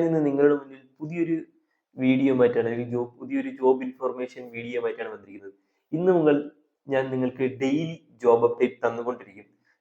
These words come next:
നിങ്ങൾക്കിവിടെ, നിങ്ങൾ പത്താം ക്ലാസ് ആണെങ്കിലും പ്ലസ് ടു ആണെങ്കിലും ഡിഗ്രി ആണെങ്കിലും ഒരു പ്രശ്നവുമില്ല. ഏതൊരാൾക്കും ഇവിടെ നിങ്ങൾക്ക് ജോലി വേക്കൻസി ഉണ്ടായിരിക്കും.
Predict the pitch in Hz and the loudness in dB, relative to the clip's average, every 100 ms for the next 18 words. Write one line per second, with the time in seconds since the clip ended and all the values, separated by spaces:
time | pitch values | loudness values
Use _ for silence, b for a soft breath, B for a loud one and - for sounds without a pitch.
0 | _ 131 139 147 143 131 127 127 - - | _ -6 2 2 4 2 4 2 -2 -10
1 | 127 127 131 127 - 131 135 135 131 117 | -4 0 2 2 2 0 4 2 2 -4
2 | 117 113 113 _ 127 123 - 151 120 113 | -4 -12 -20 _ -2 -2 2 4 4 2
3 | - 113 117 117 127 139 143 120 113 113 | -8 -20 -20 -14 -12 -2 2 2 0 -6
4 | 110 - _ - 127 143 151 123 117 127 | -12 -20 _ -8 -6 -6 -4 -6 -6 -8
5 | 110 110 104 - _ _ _ _ _ 139 | -6 -4 -6 -10 _ _ _ _ _ 4
6 | 170 170 135 123 120 120 - - - 123 | 6 6 6 6 4 -4 -10 -14 -6 2
7 | 127 123 120 120 127 117 123 131 123 117 | 4 4 2 0 -4 0 4 4 4 -2
8 | 117 - 107 107 110 104 - | -6 -16 -10 2 4 2 -2